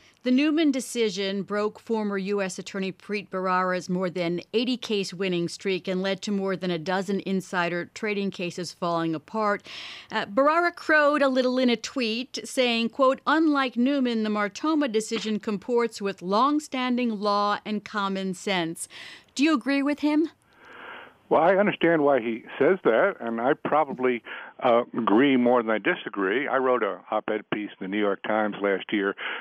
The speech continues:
Speaker 2: uh, suggesting that Congress should repeal the personal benefit requirement, that it was too high a barrier. Uh, the courts instead have done it a different way. I never contemplated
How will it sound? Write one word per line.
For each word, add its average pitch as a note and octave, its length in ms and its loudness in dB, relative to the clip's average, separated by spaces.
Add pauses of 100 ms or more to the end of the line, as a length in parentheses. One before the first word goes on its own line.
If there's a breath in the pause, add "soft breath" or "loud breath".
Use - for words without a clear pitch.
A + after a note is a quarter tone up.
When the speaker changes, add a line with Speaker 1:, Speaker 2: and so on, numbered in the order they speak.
(100 loud breath)
Speaker 2:
uh, G#2 260 4 (100)
suggesting C3+ 540 2
that A2+ 180 -2
Congress A#2+ 400 0 (160)
should B2+ 260 2 (260 loud breath)
repeal C3 580 0
the G#2 120 -8
personal A#2 460 -2
benefit G#2+ 420 -2
requirement, G2 560 -2
that G2 100 -6
it G#2+ 60 -4
was G#2+ 140 -2 (140)
too C3+ 160 -2
high A#2 260 0
a G#2+ 80 0
barrier. A2+ 440 0 (460 loud breath)
Uh, A#2 220 4
the A2+ 100 2
courts - 400 0
instead B2 400 -2
have B2+ 140 -4
done C3+ 180 0
it C3 60 -2
a B2 60 -4
different A#2 360 -4
way. B2+ 340 2
I G2+ 120 -2
never A2 260 0
contemplated A2 640 -2